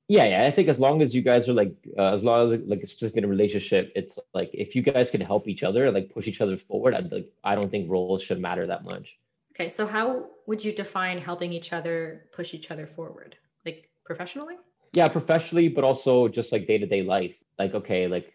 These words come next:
Speaker 1: um, maybe I have a bad habit of, I, I don't know, like, keeping things messy, or, like, I like to put things over chairs. It's like somebody going, like, "Hey, don't do that," and, like, continue telling me, like, "Hey, like, don't do that." It's like, it looks messy.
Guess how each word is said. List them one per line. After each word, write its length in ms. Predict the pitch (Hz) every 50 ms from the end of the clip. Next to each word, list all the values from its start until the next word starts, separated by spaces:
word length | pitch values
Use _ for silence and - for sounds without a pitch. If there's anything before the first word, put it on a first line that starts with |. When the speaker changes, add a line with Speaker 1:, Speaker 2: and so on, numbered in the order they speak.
| - 98
Speaker 1:
um, 440 | 90 87 85 85 87 87 87 90 90
maybe 300 | 98 104 104 87 107 107
I 40 | 107
have 80 | 101
a 60 | 101 95
bad 260 | 80 98 92 92 95 92
habit 560 | 92 98 92 92 85 85 90 87 87 85 -
of, 460 | 85 82 82 82 82 78 80 80 80 - _ _ _ _ _ _ _ _ _ -
I, 200 | 90 87 87 92
I 20 | 90
don't 120 | 85 85
know, 100 | 85 82
like, 220 | 82 85 85 -
keeping 320 | - - 110 - 110 101 95
things 200 | 110 107 104 90
messy, 400 | 120 117 110 - - 98 87 87 85
or, 100 | 85 87
like, 280 | 90 85 85 82 - _ _ _ _ _ -
I 80 | 101 104
like 120 | 107 107 -
to 40 | -
put 200 | - - 117 -
things 220 | 113 110 101 90
over 180 | 101 98 98 101
chairs. 400 | 98 - - 110 101 92 90 82
It's 120 | 80 -
like 100 | 101 95
somebody 260 | - - 104 98 101 95
going, 160 | 101 101 101
like, 120 | 92 92 90
"Hey, 160 | 95 104 98
don't 220 | 95 98 98 95
do 140 | 101 104 101 95
that," 240 | 95 92 92 90
and, 80 | 95 95
like, 160 | 87 85 -
continue 360 | - 101 92 - 104 95 92
telling 300 | 82 - 101 95 92 90
me, 140 | 92 90 87
like, 180 | 87 87 85 -
"Hey, 200 | - 95 87 87
like, 180 | 87 85 82 -
don't 180 | 92 87 82
do 140 | 80 92 92
that." 240 | 87 101 110 113 101
It's 160 | - - _ -
like, 140 | 85 82 -
it 100 | 90 85
looks 180 | - - -
messy. 360 | 85 80 80 - - - -